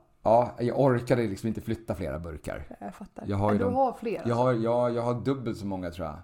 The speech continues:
Speaker 2: Jaha.
Speaker 1: Mer än dubbelt så många som
Speaker 2: Han
Speaker 1: står
Speaker 2: gjorde inte allt för
Speaker 1: travade
Speaker 2: podden, alltså.
Speaker 1: på något
Speaker 2: Nej.
Speaker 1: annat, annat ställe.
Speaker 2: Mm.
Speaker 1: Nej, inte alls för podden.
Speaker 2: Nej.
Speaker 1: Ehm, hur har din vecka varit?
Speaker 2: Den har varit bra.
Speaker 1: Ja.
Speaker 2: Den har varit bra.
Speaker 1: Nu måste du ändå ha kommit igång i din nya arbetsroll och den. Allting flyter på och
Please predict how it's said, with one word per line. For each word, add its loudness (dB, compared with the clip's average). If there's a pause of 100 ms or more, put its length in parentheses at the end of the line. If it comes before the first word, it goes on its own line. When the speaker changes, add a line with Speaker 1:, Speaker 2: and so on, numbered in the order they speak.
Speaker 2:
Jaha. -8
Speaker 1:
Mer 2
än 2
dubbelt 0
så -8
många -4
som -4
Speaker 2:
Han 0
Speaker 1:
står 4
Speaker 2:
gjorde 2
inte 4
allt 8
för 0
Speaker 1:
travade 6
Speaker 2:
podden, 4
alltså. -4
Speaker 1:
på 2
något 0
Speaker 2:
Nej. 0
Speaker 1:
annat, -4
annat -6
ställe. -6
Speaker 2:
Mm. -10
Speaker 1:
Nej, 0 (380)
inte 0
alls 0
för -10
podden. -4 (200)
Speaker 2:
Nej. -2 (400)
Speaker 1:
Ehm, 6 (600)
hur 10
har 12
din 6
vecka 2
varit? -2 (680)
Speaker 2:
Den 2
har 6
varit 4
bra. 6 (220)
Speaker 1:
Ja. 6 (160)
Speaker 2:
Den 0
har 0
varit 2
bra. 4
Speaker 1:
Nu 6
måste 6
du 8
ändå 6
ha 4
kommit 4
igång 6
i 4
din 2
nya 4
arbetsroll 2
och 6
den. -2
Allting 0
flyter 0
på 2
och 2